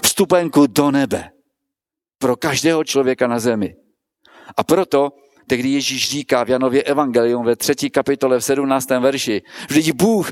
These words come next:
neposlal svého syna na svět, aby svět odsoudil, ale aby skrze něj byl svět zachráněn.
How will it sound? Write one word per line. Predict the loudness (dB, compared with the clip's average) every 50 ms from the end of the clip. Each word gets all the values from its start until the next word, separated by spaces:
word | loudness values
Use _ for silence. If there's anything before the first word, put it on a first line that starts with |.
| -10 -6 -2
neposlal | 0 2 2 2 2 0 0 0 2 2 2 4 4 2 0 -2 -6 -6 -4
svého | -2 -2 -2 0 2 2 2 2 0 -2 -4 -4
syna | -2 0 0 2 2 0 0
na | 0 0 0 0
svět, | -2 -4 -2 0 0 0 0 -4 -10 -20 _ _ _ _ _ _ _
aby | -2 0 2 2
svět | 0 0 -2 -2 -4 -4 -4 _
odsoudil, | -4 -2 -2 2 2 4 4 4 2 -2 -4 -6 -6 -6 -8 -10 -14 _ _ _ _ _ _ _ _ _ _ _ _ _ _ _ _ _ _ _ _ _
ale | -2 0 0 0
aby | 0 0 0 2 2 2
skrze | 2 0 -4 -4 -2 -2 0 0 0 0 0 0 0 -2 -6 -14 _ _ _ _ _ _ _ _ _ _ _ _ -4
něj | -2 0 2 4 2 4 4 2 2 2 0 -2 -6 -2
byl | 2 2 2 2 2 -2 -6 -8 -6
svět | -4 -2 0 2 2 2 2 2 -2 -8 -6 -2
zachráněn. | -2 0 0 0 0 -2 0 0 0 0 0 -2 -4 -4 -6 -6 -6 -8 -10